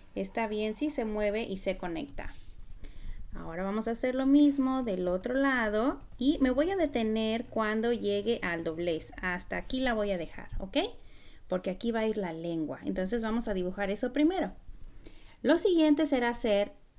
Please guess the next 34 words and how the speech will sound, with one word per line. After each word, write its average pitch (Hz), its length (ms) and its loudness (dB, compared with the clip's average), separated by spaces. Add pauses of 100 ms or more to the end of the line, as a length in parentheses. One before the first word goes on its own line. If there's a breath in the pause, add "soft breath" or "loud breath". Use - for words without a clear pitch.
(340)
algo 339 320 2
de 277 140 6
estas 262 280 0
curvas 233 400 0
del 247 160 -2
merengue 202 480 -2
por 339 580 2
debajo 240 500 2
del 202 160 0
doblez. 170 400 -2
Voy 277 180 2
a - 40 2
empezar 233 380 0
aquí 196 300 -4
con 190 420 0 (300)
una 196 720 2 (1120 soft breath)
y 190 120 -2
del 190 180 0
otro 208 180 -2
lado 185 240 0
vamos 180 240 -4
a 175 40 -6
hacer 165 180 -6
igual 160 360 -4
una 185 520 2 (640 soft breath)
y 196 80 0
vamos 220 280 2
a 202 40 0
hacer 190 300 0
pequeñas 214 640 -2
curvas 233 600 0
aquí 226 680 -4
para 165 300 -6
conectar. 208 640 -6